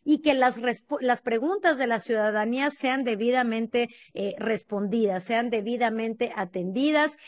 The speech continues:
Eh, las conductoras, los conductores han tenido, pues, eh, digamos,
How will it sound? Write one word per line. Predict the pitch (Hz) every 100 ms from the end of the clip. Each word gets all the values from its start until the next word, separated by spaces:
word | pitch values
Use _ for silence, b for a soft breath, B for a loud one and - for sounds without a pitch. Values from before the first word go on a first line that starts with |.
| B
Eh, | 240 240 220
las | 220 226 254 277 269
conductoras, | - 226 190 180 254 285 294
los | 233 240 233
conductores | 247 214 185 - 247 277 277 285 B B
han | 233 240
tenido, | 240 240 240 247 247 247
pues, | 208 185 -
eh, | 220 190 190
digamos, | 196 202 185 208 233 233